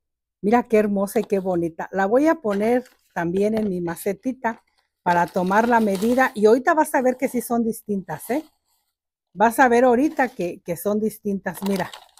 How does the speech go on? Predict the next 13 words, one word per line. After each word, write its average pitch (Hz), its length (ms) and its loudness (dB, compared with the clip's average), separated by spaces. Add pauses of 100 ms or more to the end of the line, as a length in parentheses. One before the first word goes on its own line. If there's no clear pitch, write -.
(220)
ahí 190 160 -2
está. 202 340 -4
Este 320 320 4
es 349 120 -2
un 339 120 0
paquete 285 420 0
chiquito 240 540 -6 (100)
y 196 80 -6
pues 185 220 -6
también 196 380 -2
ahí 220 100 2
va, 190 160 -2
mira, 185 240 -4